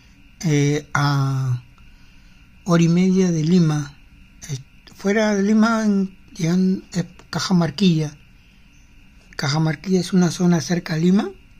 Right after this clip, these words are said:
y ahí se encuentra la refinería de zinc. Y ahí tra-, trabajé con el tío Germán. Bueno, de sus hijas yo recuerdo a ella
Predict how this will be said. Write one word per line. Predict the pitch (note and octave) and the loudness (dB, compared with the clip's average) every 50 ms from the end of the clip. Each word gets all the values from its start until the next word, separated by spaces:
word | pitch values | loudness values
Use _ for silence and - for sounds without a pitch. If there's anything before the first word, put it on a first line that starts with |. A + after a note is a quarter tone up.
| - - - - - - - _ - - - - - - | -20 -20 -20 -20 -20 -20 -20 _ -20 -20 -20 -20 -12 -8
y | E3+ D#3 | -4 -2
ahí | D#3 D#3+ D#3+ E3 F3 E3 | -2 0 0 0 0 -2
se | - - | -2 -4
encuentra | D#3 D3 - E3+ E3 D#3 - F#3+ D#3+ | -4 -4 -2 -4 -4 -4 -4 -4 -4
la | D3+ C#3+ | -4 -2
refinería | C3 B2 B2 - D3 C#3+ D3 C#3+ D3+ D#3 D#3 | -4 -6 -4 -4 -2 -2 0 0 0 -2 -2
de | |
zinc. | C#3+ - G3+ G3+ F#3 - - - - - - - - - _ _ - - - - - _ _ _ - - - - - - - _ - - - - | 0 0 2 2 2 0 -2 -8 -20 -20 -20 -20 -20 -20 _ _ -20 -20 -20 -20 -20 _ _ _ -20 -20 -20 -20 -20 -20 -20 _ -20 -20 -12 -8
Y | D#3+ | -6
ahí | D#3 E3 D#3+ | -4 -4 -4
tra-, | D#3+ - F3 D#3+ D3+ C#3+ - - - - - - | -6 -6 -8 -6 -8 -10 -12 -16 -20 -20 -20 -12
trabajé | - E3+ C3+ D3+ F3 | -10 -8 -6 -6 -4
con | E3+ G3 F#3 | -2 0 0
el | F3+ F3 | 0 2
tío | F3+ G#3 G3 | 0 -2 -2
Germán. | - G3+ G3+ A3+ B3 G#3+ D3 A#2+ - - - - - - - - - - - - - - - _ _ - - _ - - - - - - - - - - - - - - - - - - - - - - - - - - - - - - - - - - - - - - - - - - - - - - - | 0 -2 -2 0 0 0 -2 -4 -6 -12 -20 -20 -20 -20 -20 -20 -20 -20 -20 -20 -20 -20 -20 _ _ -20 -20 _ -20 -20 -20 -20 -20 -20 -20 -20 -20 -20 -20 -20 -20 -20 -20 -20 -20 -20 -20 -20 -20 -20 -20 -20 -20 -20 -20 -20 -20 -20 -20 -20 -20 -20 -20 -20 -20 -20 -20 -20 -20 -20 -20 -20 -20 -14 -6
Bueno, | - E3+ D#3+ D#3 D3+ D3 D3 D3+ D3+ - - | -2 0 0 2 2 0 -2 -4 -6 -6 -6
de | F3 C#3 | -6 -6
sus | - - D3 D3+ | -4 -6 -6 -4
hijas | A#3 A#3 A3+ A#3 A#3 G#3+ | -2 0 0 0 -2 -2
yo | F#3+ F3 F3+ F3 | -2 -2 -2 0
recuerdo | F3 E3 - - F3+ F3+ F3+ E3+ E3 D#3 D3+ | -2 -4 -4 -4 -2 -2 0 0 -2 -2 -4
a | D3+ D3 D#3 F#3 | -6 -4 -2 0
ella | A3 A3+ G#3+ G#3 F#3+ F#3 F#3 F3+ - - | 0 2 2 2 0 0 0 -2 -6 -10